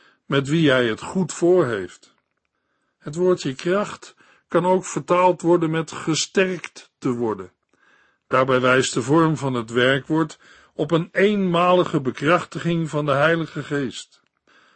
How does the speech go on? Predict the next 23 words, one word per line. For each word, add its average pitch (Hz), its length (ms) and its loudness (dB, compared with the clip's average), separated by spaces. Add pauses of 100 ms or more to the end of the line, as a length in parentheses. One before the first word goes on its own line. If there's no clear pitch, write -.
(120)
De - 100 -10
gelovigen 175 640 2
hebben 175 220 4
deze 151 320 4
bekrachtiging 170 840 -2
van 156 160 -4
de 139 80 2
Heilige 165 500 0
Geest 160 360 0
nodig 151 500 0
om 139 160 -6
te 135 120 -14
getuigen, 165 640 -4 (680)
om 165 240 0
te 143 160 0
leven 165 480 2
overeenkomstig 170 1120 0
hun 156 200 0
nieuwe 196 280 0
positie 175 680 -4
in 175 120 -2
Christus - 640 -6
en 151 480 -2